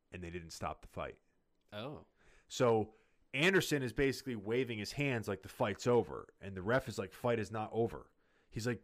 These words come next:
Speaker 1: "He was laying on the ground. The fucking fight's over." And they're like, "No, I didn't call the fight. He didn't get knocked out. The fight is not over." And there was, like, arguing going on. And then they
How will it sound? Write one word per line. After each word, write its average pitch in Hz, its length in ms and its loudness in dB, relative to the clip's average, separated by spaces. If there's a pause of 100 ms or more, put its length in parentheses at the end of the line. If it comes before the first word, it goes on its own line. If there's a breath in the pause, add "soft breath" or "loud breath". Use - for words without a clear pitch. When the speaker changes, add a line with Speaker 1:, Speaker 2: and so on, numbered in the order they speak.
Speaker 1:
"He 123 180 -2
was 123 180 -2
laying 143 300 2
on 127 80 -2
the 113 80 -2
ground. 127 340 0
The 90 60 -8
fucking 101 360 -8
fight's 110 340 -4
over." 95 400 -2
And 92 120 -8
they're 95 100 -4
like, 90 220 -4
"No, 104 280 4
I 85 80 -2
didn't 98 280 -6
call 95 220 0
the 80 80 -8
fight. 104 380 -2 (200 soft breath)
He 98 120 -8
didn't 101 240 -4
get 92 180 -2
knocked 95 320 -2
out. 101 180 2
The - 60 -20
fight 95 300 -4
is 82 100 -12
not 82 240 -6
over." 85 400 -8 (800)
And 113 140 -4
there 123 60 6
was, 117 100 4
like, 107 180 0
arguing 135 460 6
going 87 280 -4
on. 64 240 -10 (720)
And 110 140 -4
then 117 120 0
they 120 280 4